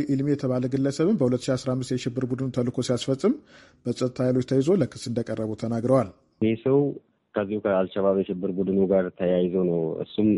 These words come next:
Speaker 2: የቀረበበት ክስ በአስራ አንድ ሰባ ስድስት ሁለት ሺ አስራ ሁለት አንቀጽ ሠላሳ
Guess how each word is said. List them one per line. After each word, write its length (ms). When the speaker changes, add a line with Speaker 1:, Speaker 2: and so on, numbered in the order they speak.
Speaker 2:
የቀረበበት 680
ክስ 280
በአስራ 380
አንድ 220
ሰባ 240
ስድስት 360
ሁለት 240
ሺ 160
አስራ 200
ሁለት 240
አንቀጽ 340
ሠላሳ 440